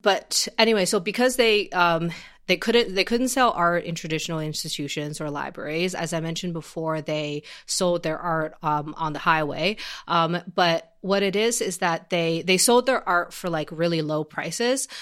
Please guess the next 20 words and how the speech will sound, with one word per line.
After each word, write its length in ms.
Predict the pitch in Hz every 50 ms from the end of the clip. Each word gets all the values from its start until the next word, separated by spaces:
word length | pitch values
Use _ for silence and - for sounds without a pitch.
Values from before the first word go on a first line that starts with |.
| -
So 320 | - - - 208 185 170 170
for 160 | - - 190
instance, 540 | 185 180 180 - - 185 170 170 165 - -
like, 320 | 160 151 147 147 - - - -
um, 260 | 175 156 151 147 147
Bacchus, 540 | - - 170 175 190 - - 160 156 147 -
their, 340 | - 147 143 143 143 143 -
um, 460 | - 147 143 143 139 139 143 139 139
teacher, 560 | - - 247 254 254 - 185 165 160 160 160 - - - - -
like, 100 | 151 151
he 160 | - - 277
would 160 | 285 269 254
sell 160 | - 220 190
his 220 | 180 170 165 - -
paintings 440 | - 165 156 151 165 156 156 151 -
for 160 | - 151 143
two 220 | - - - 185
hundred 320 | 175 180 165 160 147 143 -
fifty 300 | - 170 170 - 156 135
dollars, 520 | - 95 101 95 95 90 - 170 -